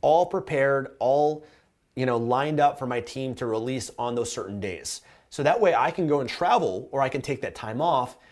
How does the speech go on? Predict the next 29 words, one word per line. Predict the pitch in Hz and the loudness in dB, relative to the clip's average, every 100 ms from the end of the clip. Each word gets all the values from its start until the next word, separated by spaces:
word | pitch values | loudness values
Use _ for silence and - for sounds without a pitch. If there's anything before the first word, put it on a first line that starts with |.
| _ - | _ -4
and | 131 | -2
I | |
still | 127 - 170 | -2 -4 -6
have | 151 143 | -4 -4
videos | 120 131 143 131 107 | -4 -2 0 0 0
being | 127 113 | -4 -4
released | 107 98 123 165 - - | -2 -2 -2 -4 -8 -12
and | 107 | -14
content | - 131 127 135 104 | -10 -10 -8 -8 -6
that's | 107 | -8
being | - 104 | -8 -10
put | - 104 | -6 -4
out | 95 90 | -4 -6
there, | 87 60 - _ | -12 -12 -18 _
okay? | - 104 120 | -8 -6 -6
So | - 120 120 - - _ | -2 0 0 -4 -20 _
that | 165 | -2
just | 208 220 | 0 -2
requires | 214 175 165 151 | 0 2 2 0
you | |
being | 131 135 | -4 -6
proactive | - 120 113 127 135 175 147 | -4 -2 0 0 -2 -4 -2
and | 123 | -2
really | 123 143 | -2 -2
thinking | - 139 120 | -4 -8 -6
ahead | 104 - 113 143 190 | -8 -8 -6 -4 -6
and | 107 | -10
trying | - | -6
to | 131 | -6